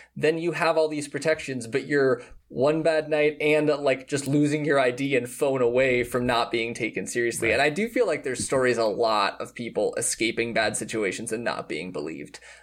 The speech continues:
Speaker 1: like, or giving evidence of, like, people being fucked up. And then we find out later, "Oh yeah, these people gave evidence," like the thing in, uh, Florida where this guy was like, "Hey, my roommates had, like, the biggest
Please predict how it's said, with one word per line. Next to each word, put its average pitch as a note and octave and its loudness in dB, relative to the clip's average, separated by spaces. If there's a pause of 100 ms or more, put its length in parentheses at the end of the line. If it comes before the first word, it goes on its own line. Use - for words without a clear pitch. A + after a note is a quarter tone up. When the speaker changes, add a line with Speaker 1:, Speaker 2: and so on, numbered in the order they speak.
Speaker 1:
like, A2 -2 (200)
or D3 4
giving C#3+ 0
evidence G#2+ 0
of, G2 0
like, F2 -2 (420)
people A#2 0
being A2 0
fucked - -2
up. - 0
And A#2 -2
then A2 -2
we A2+ -4
find A2 0
out G2+ 2
later, G#2 0
"Oh D#3 2
yeah, E3 2
these B2+ -8
people D3+ -2
gave B2 0
evidence," B2 -2
like A2+ -2
the B2+ 0
thing B2+ 2
in, A#2+ 0
uh, A2+ 2 (180)
Florida A2+ 2
where A2 0
this A2+ -4
guy C3+ 2
was B2+ 2
like, B2 2
"Hey, D3+ 4
my C#3 2
roommates B2+ 0
had, A#2+ 2
like, A#2+ 0
the A#2+ -2
biggest A#2+ -2